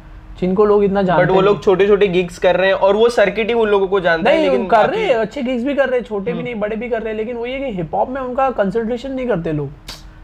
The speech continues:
Speaker 1: hip hop followers, the people are not hip hop followers, people like people follower।
Speaker 2: हाँ।
Speaker 1: उनको लोग पसंद है, मतलब उनको अगर एक रैपर पसंद है तो वो रैपर उनके लिए हिप हॉप है।
Speaker 2: हम्म,
Speaker 1: उनको
Speaker 2: हम्म।
Speaker 1: हिप हॉप नहीं पसंद है, वो रैपर पसंद है।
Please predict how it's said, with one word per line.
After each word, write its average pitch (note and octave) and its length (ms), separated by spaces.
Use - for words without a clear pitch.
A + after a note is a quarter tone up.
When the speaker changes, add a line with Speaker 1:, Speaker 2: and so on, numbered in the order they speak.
Speaker 1:
hip E3+ 100
hop A3 180
followers, A#3+ 420
the F#3+ 260
people G#3+ 280
are D4+ 140
not E4+ 100
hip F#3 180
hop G3+ 160
followers, F#3 300
people F#3 260
like C4+ 160
people G#3 220
follower। C#3+ 380
Speaker 2:
हाँ। D#3+ 220
Speaker 1:
उनको C#4 160
लोग A3 400
पसंद D#3+ 360
है, C#3 80
मतलब G#3 260
उनको A3 200
अगर B3 300
एक A3+ 200
रैपर G3 340
पसंद A#3 300
है A#3+ 100
तो B3 60
वो B3 100
रैपर A3 280
उनके A3 200
लिए G#3+ 160
हिप E3+ 180
हॉप F3 160
है। - 360
Speaker 2:
हम्म, D#3+ 580
Speaker 1:
उनको G3 160
Speaker 2:
हम्म। F#3+ 120
Speaker 1:
हिप D#3 140
हॉप G3+ 240
नहीं C#4 160
पसंद F3 300
है, D#3+ 60
वो F#3 160
रैपर E3+ 380
पसंद D3+ 340
है। C3 80